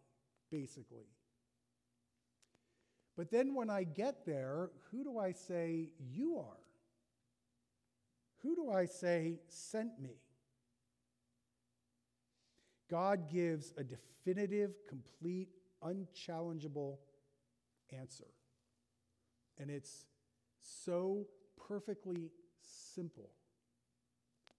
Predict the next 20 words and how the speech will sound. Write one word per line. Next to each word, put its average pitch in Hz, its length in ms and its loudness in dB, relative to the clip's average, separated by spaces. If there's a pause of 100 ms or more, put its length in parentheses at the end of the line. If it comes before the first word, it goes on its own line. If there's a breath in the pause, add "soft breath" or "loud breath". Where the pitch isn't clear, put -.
(220)
that 139 100 -2
it 139 120 -6
can 143 180 -6
only 170 300 -2
be 151 440 -2
in 131 140 -8
reference 127 760 -10 (240)
to 131 300 -4 (240)
the 131 60 -6
one 123 300 -8
God 139 360 -8 (180)
that 120 260 -12
there 127 240 -10
is. 113 400 -8
He 131 120 -10
says, 113 580 -16 (480)
"I 113 140 -14 (160)
am." 101 300 -18 (1600)
I 151 120 -4 (100)
am. 175 260 -8